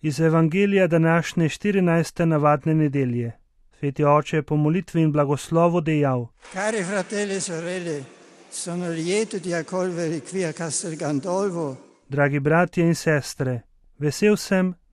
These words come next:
Speaker 1: da vas lahko sprejmem tu v Castel Gandolfu, kamor sem prišel pred nekaj dnevi. Srčno pozdravljam tukajšnjo skupnost ter vsem družinam želim, da bi lahko imeli trenutke počitka za nabiranje novih telesnih in duhovnih moči.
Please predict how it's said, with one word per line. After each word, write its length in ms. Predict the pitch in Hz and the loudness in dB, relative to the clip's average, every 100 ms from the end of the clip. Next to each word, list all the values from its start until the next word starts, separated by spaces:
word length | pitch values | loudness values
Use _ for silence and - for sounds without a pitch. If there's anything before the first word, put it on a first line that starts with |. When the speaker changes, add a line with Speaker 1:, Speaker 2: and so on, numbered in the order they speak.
| 143 | -2
Speaker 1:
da 60 | |
vas 260 | 160 165 - | 0 0 0
lahko 300 | 156 - 185 | -2 0 -2
sprejmem 540 | - 175 180 196 180 | -2 -2 2 2 0
tu 160 | - 214 208 202 | 0 -4 -4 -4
v 40 | - | -4
Castel 320 | 175 - 175 | -2 -2 0
Gandolfu, 600 | 175 151 147 120 - 117 - _ _ _ | 2 4 2 0 -6 -8 -8 _ _ _
kamor 340 | - 147 147 | -2 2 2
sem 200 | 135 151 | 2 0
prišel 380 | 139 143 - 196 175 | 0 -2 2 2 2
pred 200 | 175 156 | 0 0
nekaj 260 | 170 - | 0 0
dnevi. 400 | 156 160 139 120 117 - _ _ _ | 2 4 4 0 -6 -12 _ _ _
Srčno 480 | - 208 - - 185 | -6 -4 -4 -2 -2
pozdravljam 640 | 175 156 156 185 180 175 | 0 0 4 4 6 4
tukajšnjo 540 | 156 220 - 185 - 156 | 2 -2 0 0 2 0
skupnost 720 | - 226 - 196 175 - - - _ _ _ | 0 -4 0 2 2 -4 -18 -20 _ _ _
ter 160 | - 151 | -4 -4
vsem 280 | - 170 151 | -2 0 0
družinam 520 | 147 147 202 190 170 | 0 0 2 2 2
želim, 440 | 135 147 165 220 208 _ _ - | 0 -2 0 0 0 _ _ -6
da 140 | 156 | -2
bi 100 | 156 | 2
lahko 360 | 170 160 - 233 | 2 0 0 2
imeli 300 | 202 196 196 | 4 4 4
trenutke 520 | - 180 196 - - | 2 2 2 0 -2
počitka 560 | 175 170 - 202 - 185 | -2 -4 -4 -6 -2 0
za 140 | 170 | 2
nabiranje 580 | 165 151 175 180 165 156 | 2 4 4 4 4 4
novih 420 | 160 165 151 139 | 4 4 2 -2
telesnih 680 | - 156 208 196 - 185 165 165 | -2 0 0 0 2 2 0 0
in 140 | 165 | 2
duhovnih 580 | 156 - 190 196 175 - | 2 4 4 4 4 2
moči. 360 | 185 - 135 | 0 0 -2